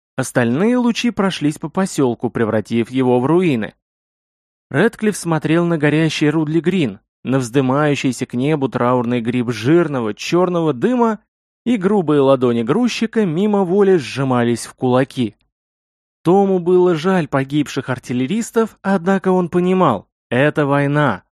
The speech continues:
а войны без потерь не бывает. Но к чему уничтожать мирный посёлок, не представляющий угрозы? Правду писали в газетах. Марсиане — безжалостные чудовища.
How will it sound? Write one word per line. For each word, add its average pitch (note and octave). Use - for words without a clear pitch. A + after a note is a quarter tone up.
а A#2
войны B2
без C#3+
потерь C3
не C#3+
бывает. C#3+
Но A3+
к -
чему B3
уничтожать A#3+
мирный A3
посёлок, G3
не B2+
представляющий E3+
угрозы? F#3
Правду D#3+
писали A#2
в A2
газетах. A2+
Марсиане — C3
безжалостные D#3+
чудовища. F#3